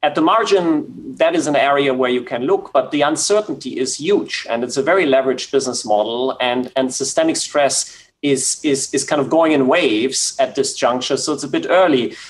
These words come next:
But if you ask me which banks to go for, it feels the European banks have a slightly different setup because they have less of a liquidity problem. They had a systemic capital concern, a profitability problem. Um, and I think that seems to have, uh, been, been put under control.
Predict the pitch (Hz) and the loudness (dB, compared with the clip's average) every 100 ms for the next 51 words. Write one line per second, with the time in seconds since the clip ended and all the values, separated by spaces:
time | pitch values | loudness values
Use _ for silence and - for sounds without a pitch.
0 | - 147 165 196 180 180 214 - 156 139 | -6 0 0 2 2 4 2 0 -2 0
1 | 151 - 147 147 - 127 139 143 - 139 | -2 0 0 0 -6 -4 0 0 -2 0
2 | 127 - - - 185 190 - 143 120 190 | 0 -2 -10 -2 0 0 -2 -2 2 2
3 | 226 156 131 113 110 107 110 117 - - | 2 0 0 0 2 2 0 -4 -8 -10
4 | - _ 147 160 - 170 185 190 165 - | -20 _ -2 0 0 2 2 2 0 0
5 | - 170 160 139 - 151 - - 131 - | -2 -2 -4 -4 0 0 2 -2 -4 -6
6 | 131 - 123 123 139 160 - 127 117 120 | -6 -4 -4 0 2 2 -2 -4 -4 -6
7 | - 151 147 131 - 120 120 117 110 123 | -2 -2 -2 -6 0 0 0 0 0 2
8 | 120 117 - 131 - 139 139 127 - - | 0 0 -2 -2 0 0 2 0 -4 -16
9 | - _ - 170 170 170 143 135 131 123 | -20 _ -6 -4 -4 -2 -2 0 -2 -2
10 | - 120 113 113 135 123 - 113 147 156 | 0 0 0 0 -2 -2 -4 -4 -2 -2
11 | 139 - 120 117 117 117 113 - _ - | -6 -2 0 2 0 -2 -8 -20 _ -2
12 | 120 120 127 135 131 139 160 143 139 - | 0 0 -2 -2 0 -2 -2 -2 -2 -2
13 | 143 - 147 127 127 127 123 - 131 127 | -4 -2 -2 0 2 0 -2 -4 -4 0
14 | 127 120 113 120 113 160 - 127 127 - | -2 -2 -4 -6 -4 -2 0 -2 -2 -4
15 | 135 - 180 156 139 | -2 0 4 2 0